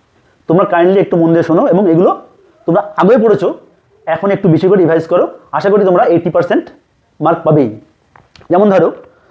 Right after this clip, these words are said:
দুই মার্কের যে কোশ্চেনটা, এক নম্বর কোশ্চেন,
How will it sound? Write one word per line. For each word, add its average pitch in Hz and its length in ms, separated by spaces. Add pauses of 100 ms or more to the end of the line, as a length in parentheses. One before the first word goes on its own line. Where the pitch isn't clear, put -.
(640)
দুই 196 180
মার্কের 208 340 (360)
যে 175 120
কোশ্চেনটা, 175 560 (1300)
এক 180 140
নম্বর 196 180
কোশ্চেন, 180 300